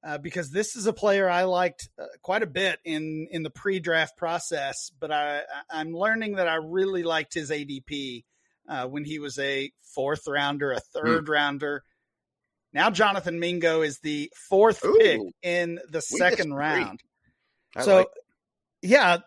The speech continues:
Speaker 1: I like the player. I mean, we, we talked about him quite a bit pre-draft. And,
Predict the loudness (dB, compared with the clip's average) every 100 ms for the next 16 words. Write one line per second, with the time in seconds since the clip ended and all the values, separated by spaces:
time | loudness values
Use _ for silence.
0 | 2 6 6 6 4 2 4 6 6 4
1 | 0 -2 -2 -4 -6 -10 -10 -10 0 0
2 | 2 0 0 0 0 2 2 0 -4 -6
3 | -10 -10 -6 -4 -4 -6 -8 -8 -10